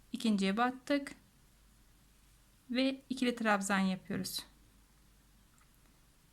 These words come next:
Bir zincir çektik. Tığımızın üzerine ilmek aldık. Boşluğa battık.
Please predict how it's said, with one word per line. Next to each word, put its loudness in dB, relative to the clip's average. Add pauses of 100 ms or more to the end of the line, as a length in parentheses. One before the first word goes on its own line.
(2500)
Bir 0
zincir 4
çektik. 0 (2000)
Tığımızın 2
üzerine 0
ilmek 2
aldık. 2 (720)
Boşluğa 0
battık. -2